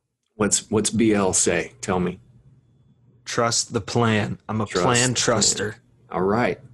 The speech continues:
Speaker 1: then trust it.
Speaker 2: And there is no one better in this space than Bob Laxative at trusting a plan.
Speaker 1: <laughs> B L is pretty great. He's a plan truster. That's right.
Speaker 2: What,
Speaker 1: So
Speaker 2: um, what have you been checking out? D F O?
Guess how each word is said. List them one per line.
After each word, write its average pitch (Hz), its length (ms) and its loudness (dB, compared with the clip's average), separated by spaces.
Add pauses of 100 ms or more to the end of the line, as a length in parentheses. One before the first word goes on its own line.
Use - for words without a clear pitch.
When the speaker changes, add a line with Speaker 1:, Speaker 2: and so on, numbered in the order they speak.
Speaker 1:
then 90 120 -2
trust 113 440 0
it. - 120 0
Speaker 2:
And 123 140 0
there 143 180 2
is 120 200 2
no 117 240 4
one 156 420 2 (100)
better 123 440 2
in 117 100 2
this 110 180 2
space 104 420 0
than 101 180 -6
Bob 104 240 -2
Laxative 95 680 -4 (100)
at 101 120 -8
trusting 104 460 -2
a 104 40 -6
plan. 101 640 -8 (140)
Speaker 1:
<laughs> - 100 -20
B 113 220 -2
L 107 160 -4
is 101 120 -6
pretty 95 280 -6
great. 73 400 -6 (180)
He's 90 380 -18
a - 40 -20
plan - 280 -12
truster. - 540 -14
That's 80 200 -14
right. - 240 -14 (880)
Speaker 2:
What, 143 300 0
Speaker 1:
So 131 120 2
Speaker 2:
um, 110 480 0 (220)
what 127 360 0
have 160 140 0
you 127 180 0
been 117 180 -2
checking 110 380 -2
out? 101 240 -4
D 123 160 0
F 113 160 -4
O? 117 280 -2